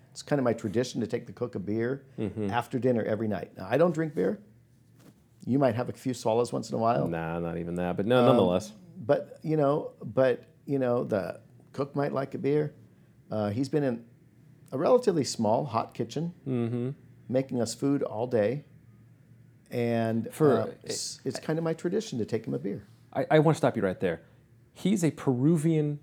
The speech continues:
Speaker 2: cook from Iquitos.
Speaker 1: Yes.
Speaker 2: Making food for Western Europeans, for Americans.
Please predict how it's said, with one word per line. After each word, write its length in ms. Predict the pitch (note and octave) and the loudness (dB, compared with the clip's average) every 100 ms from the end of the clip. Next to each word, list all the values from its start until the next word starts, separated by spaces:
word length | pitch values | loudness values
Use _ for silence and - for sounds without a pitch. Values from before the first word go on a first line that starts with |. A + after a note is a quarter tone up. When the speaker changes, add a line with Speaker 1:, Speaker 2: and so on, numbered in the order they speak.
| - | -14
Speaker 2:
cook 260 | - C#3 - | -4 -4 -2
from 140 | B2 | -2
Iquitos. 720 | A2 - G2+ F2+ G2+ - - - - | -2 -2 -2 -2 -4 -6 -14 -18 -12
Speaker 1:
Yes. 360 | G2 - - - | -12 -10 -14 -6
Speaker 2:
Making 460 | A#2 B2 C#3+ D#3+ | -2 0 0 -2
food 460 | C#3 B2+ A2+ A2 G#2 | -2 0 2 2 0
for 500 | - G2 F#2+ F#2 F#2 - - | 0 0 2 0 -4 -10 -4
Western 400 | G2 A2+ - A#2 | 2 2 0 -2
Europeans, 760 | A2 G#2 G#2+ F#2 F#2 F#2 - - _ _ - | 0 -2 -2 -4 -4 -6 -10 -16 _ _ -4
for 280 | B2 G#2+ G2 | 4 4 4
Americans. 800 | G#2 G#2 G2+ G2 G2 F2+ F2+ | 2 2 2 0 -2 -6 -6